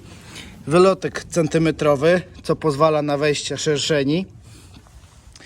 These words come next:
Daszek jest nakładany w taki sposób, tutaj są ograniczniki jakby. Znowu tutaj ma być folia,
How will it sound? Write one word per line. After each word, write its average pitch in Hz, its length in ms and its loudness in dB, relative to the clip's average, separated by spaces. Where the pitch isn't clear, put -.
Daszek 165 400 0
jest 147 160 -2
nakładany 139 480 0
w - 60 -14
taki 165 300 -2
sposób, 156 480 -4
tutaj 143 380 -2
są 143 240 -2
ograniczniki 143 760 -2
jakby. 151 420 2
Znowu 185 280 4
tutaj 170 280 2
ma 156 140 2
być 127 200 -8
folia, 160 580 2